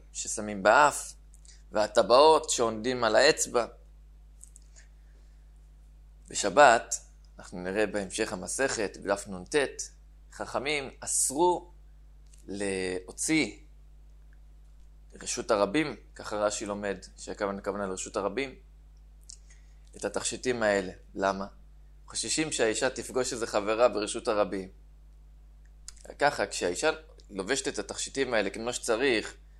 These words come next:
אין בעיה לצאת עם זה לרשות הרבים, כי זה דרך מלבוש. כל הבעיה, היא תצא לרשות הרבים, היא תפגוש איזה חברה, והיא תגיד לה, "שמעת? קניתי טבעת חדשה,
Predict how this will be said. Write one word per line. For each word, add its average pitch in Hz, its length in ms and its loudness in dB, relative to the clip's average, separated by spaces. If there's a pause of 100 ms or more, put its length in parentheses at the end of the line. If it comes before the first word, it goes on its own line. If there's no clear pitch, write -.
(180)
אין 151 180 -2
בעיה 139 160 6
לצאת - 200 -6
עם 107 100 -10
זה 101 80 -4
לרשות 101 300 -8
הרבים, 98 300 -2
כי 107 120 -8
זה 110 80 -2
דרך 131 340 -2
מלבוש. 123 580 -2 (540)
כל 143 120 2
הבעיה, 123 600 6 (140)
היא - 80 -16
תצא 117 220 0
לרשות 127 300 -2
הרבים, 98 380 2
היא 98 100 -8
תפגוש 113 320 -2
איזה 127 140 -2
חברה, 104 640 2
והיא 87 120 -12
תגיד 123 220 -4
לה, 127 220 2 (440)
"שמעת? 139 520 0 (540)
קניתי 170 520 0
טבעת 160 420 4
חדשה, 151 520 4